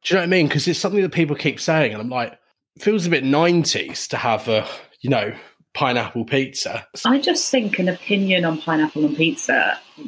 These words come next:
Speaker 2: these days has become a substitute for a personality.
Speaker 1: It's like having an opinion on the Cuban Missile Crisis. It's just outdated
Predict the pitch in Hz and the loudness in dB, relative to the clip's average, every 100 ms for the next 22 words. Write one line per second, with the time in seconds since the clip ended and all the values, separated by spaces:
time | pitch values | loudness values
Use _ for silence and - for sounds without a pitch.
0 | 156 160 160 156 131 123 135 131 156 - | -2 0 0 0 0 0 -2 -4 -6 -2
1 | 147 - 147 - - - 139 - 147 147 | -4 0 -2 -2 -4 -2 -2 -2 -4 -4
2 | 139 - 151 147 151 - 180 233 - _ | -6 -2 0 0 -2 0 -2 -2 -8 _
3 | _ - 160 185 156 175 156 143 127 - | _ -2 0 2 0 0 2 2 2 0
4 | 127 120 113 107 127 117 110 104 - 117 | 2 4 2 0 2 2 2 0 -2 -4
5 | - 131 - 107 113 135 - 80 - 90 | 0 0 2 4 2 2 0 0 0 -2
6 | 78 - 87 - - - 113 113 104 120 | 0 -2 -4 -6 -6 -4 -2 -2 0 0
7 | 120 113 - - | 0 -2 -4 -4